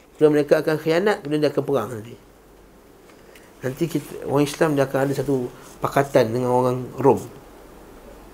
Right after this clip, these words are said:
Orang Rom ni maksud orang barat lah, wallahu a'lam. Dia akan, pakatan tu akan berlaku, so, berlaku, lawan musuh-musuh semua, kemudian menanglah. Kemudian bila pakatan nanti, orang Rom nanti khianat.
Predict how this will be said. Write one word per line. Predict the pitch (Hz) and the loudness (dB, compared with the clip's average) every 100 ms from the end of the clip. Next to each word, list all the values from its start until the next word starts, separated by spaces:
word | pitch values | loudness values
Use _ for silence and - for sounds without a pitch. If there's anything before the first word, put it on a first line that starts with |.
| - - - | -20 -20 -6
Orang | 127 127 | 0 4
Rom | 147 | 4
ni | 156 | 4
maksud | 151 151 | 2 2
orang | 147 | 4
barat | 135 147 143 | 6 6 6
lah, | 117 | 2
wallahu | 123 131 120 | 2 0 0
a'lam. | 107 113 - - - - - - - - - - - - - - - - - - - - 120 | -4 -8 -10 -20 -20 -20 -20 -20 -20 -20 -20 -20 -20 -20 -20 -20 -20 -20 -20 -20 -20 -14 2
Dia | 135 135 | 4 6
akan, | 143 127 127 - | 6 4 -4 -10
pakatan | 123 139 147 151 | 0 2 2 4
tu | |
akan | 143 147 | 4 6
berlaku, | 135 135 - 175 143 - | 4 2 2 0 -2 -6
so, | |
berlaku, | 151 139 139 - | 4 4 4 4
lawan | 135 165 156 143 | 6 6 6 2
musuh-musuh | 151 147 151 156 - 170 | -4 -2 0 2 2 2
semua, | 175 185 240 220 - - - - | 2 0 -2 -6 -18 -20 -6 2
kemudian | 139 143 160 208 262 - - - - - - - - 131 | 4 6 6 4 0 -14 -20 -20 -20 -20 -20 -20 -4 4
menanglah. | 156 180 214 - - - - - - - - - - - | 6 6 4 2 -10 -20 -20 -20 -20 -20 -20 -20 -20 -4
Kemudian | 135 151 151 | 6 6 6
bila | 151 147 | 2 2
pakatan | 160 156 180 | 2 4 4
nanti, | 175 175 202 | 4 2 2
orang | 151 143 | 4 4
Rom | 156 151 | 4 2
nanti | 151 151 | 0 -2
khianat. | 139 139 127 110 | 0 -2 -2 -6